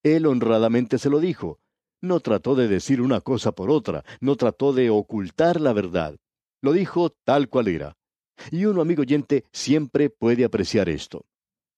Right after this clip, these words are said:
Esto es algo que es necesario en la actualidad, en los negocios, tanto como en las reuniones sociales, y también hace mucha falta, creemos nosotros, en la iglesia. De todos los lugares creemos que allí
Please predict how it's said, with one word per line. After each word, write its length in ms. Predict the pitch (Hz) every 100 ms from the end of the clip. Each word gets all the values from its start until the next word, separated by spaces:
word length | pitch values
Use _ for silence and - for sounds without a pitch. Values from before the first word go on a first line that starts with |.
| _ _ _ -
Esto 200 | 180 165
es 80 | 135
algo 200 | 139 131
que 120 | 123
es 120 | 110
necesario 640 | 120 104 90 - 123 131 117
en 80 | 101
la 60 |
actualidad, 600 | 90 107 82 82 95 82
en 100 | 92
los 180 | 101 95
negocios, 640 | 98 113 143 - 135 110
tanto 400 | 135 160 143 147
como 220 | 135 127
en 60 | 120
las 160 | 110 95
reuniones 500 | 107 98 123 147 -
sociales, 500 | 120 143 123 123 - - _
y 120 | 143
también 320 | 127 135 156
hace 260 | 135 - 104
mucha 560 | 85 110 165 151 113 90
falta, 420 | 131 120 - 87
creemos 520 | - 87 120 113 90
nosotros, 540 | 85 147 - 143 - - _ _ -
en 200 | 110 101
la 80 | 87
iglesia. 500 | 87 80 - 78 _ _ _ _ _
De 160 | 123
todos 460 | - 185 202 202 165
los 140 | 156
lugares 460 | 120 117 110 92 -
creemos 520 | 98 113 160 147 -
que 180 | - 110
allí 500 | 90 90 175 147